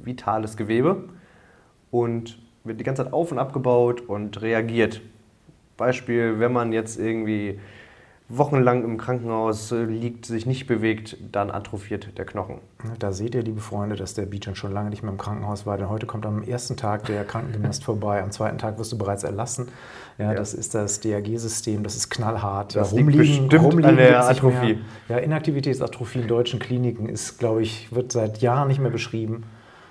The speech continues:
Speaker 2: Ja, äh,
Speaker 1: Wurde
Speaker 2: eher
Speaker 1: abgeschafft.
Speaker 2: Ja, eher das Gegenteil.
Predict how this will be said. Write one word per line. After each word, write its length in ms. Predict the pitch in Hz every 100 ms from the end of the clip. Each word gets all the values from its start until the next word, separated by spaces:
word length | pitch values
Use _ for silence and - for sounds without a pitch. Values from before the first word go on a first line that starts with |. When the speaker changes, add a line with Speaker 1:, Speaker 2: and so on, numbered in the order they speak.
| - - _ _
Speaker 2:
Ja, 320 | 104 110 - -
äh, 260 | 101 101
Speaker 1:
Wurde 160 | 123 123
Speaker 2:
eher 80 | 127
Speaker 1:
abgeschafft. 640 | - 101 110 107 - - - _ _
Speaker 2:
Ja, 120 | 110
eher 180 | - 123
das 160 | 123 120
Gegenteil. 600 | 113 120 123 110 107 107